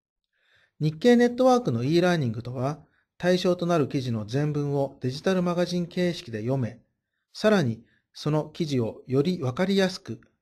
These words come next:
より深く学べるように、動画や音声、追加解説を用意したものです。本誌最終ページに掲載した問題を含む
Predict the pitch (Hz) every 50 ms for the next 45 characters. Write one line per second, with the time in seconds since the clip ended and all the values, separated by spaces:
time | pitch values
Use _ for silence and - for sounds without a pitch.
0 | _ - 143 156 170 - - - - 262 240 247 165 131 120 120 131 135 143 135
1 | 139 139 139 143 127 110 107 120 135 147 - - _ _ _ _ _ _ _ _
2 | _ - 131 151 160 160 151 156 151 151 143 143 156 156 151 143 - - 110 107
3 | 98 - _ _ _ _ _ - - 202 202 202 208 202 202 208 202 190 - 147
4 | 123 - 113 117 131 131 127 117 113 - - 117 117 117 110 104 98 98 - -
5 | - - _ _ _ _ _ _ _ _ _ _ _ _ _ _ _ _ _ _
6 | _ _ _ _ _ _ _ _ _ _ _ _ _ _ _ _ - _ _ _
7 | _ - 254 269 247 - 202 - - 175 175 175 - 196 185 185 - 190 185 175
8 | 151 120 113 113 - 135 127 123 120 - 139 131 117 - 135 120 127 139 143 139
9 | 131 135 139 135 127 120 - - 135 117 120 123 120 120